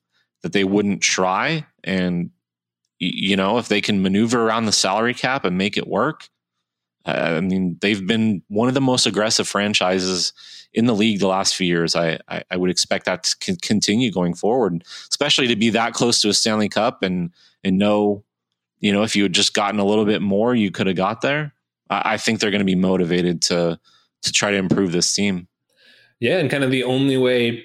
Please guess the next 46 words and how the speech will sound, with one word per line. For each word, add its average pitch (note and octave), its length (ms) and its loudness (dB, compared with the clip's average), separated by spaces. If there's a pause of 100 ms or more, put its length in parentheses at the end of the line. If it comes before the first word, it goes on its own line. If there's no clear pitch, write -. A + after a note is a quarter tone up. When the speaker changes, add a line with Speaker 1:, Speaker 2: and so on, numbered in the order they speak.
Speaker 2:
they A#2 140 0
can C3 400 -4
improve B2 380 0
it A2 40 2
really A2 320 -2
skater-wise A2 800 0
is D#3 380 0
to C3+ 120 -2
try A#2 200 -2
to G#2+ 80 0
take - 400 -4 (540)
a A#2+ 100 -2
big A#2 340 -2
swing, A2 420 0
as G2+ 100 -2
you G#2+ 80 0
were G2+ 120 0
kind G#2 160 -4
of G2 60 -2
mentioning. G2+ 420 -2
I G2+ 60 -2
mean, G2+ 340 -4 (460)
we A2 100 -4
talked C3+ 220 -2
about A2+ 120 -2
the - 60 -4
fourth E3+ 340 0
line, G2+ 360 -2 (600)
you A#2 140 -2
know, G#2+ 160 -4
really B2+ 340 2
strong B2+ 380 0
fourth B2+ 360 -2
line A2+ 220 -2
compared A2+ 360 -2
to G#2+ 240 0 (460)
what A#2 200 0
a A#2 40 2
lot A2+ 200 2
of A#2 100 0
other A#2 260 0
teams A2 420 -2
are A2 140 -4
putting A2+ 280 -2
out C#3 240 -4
there G#2 340 0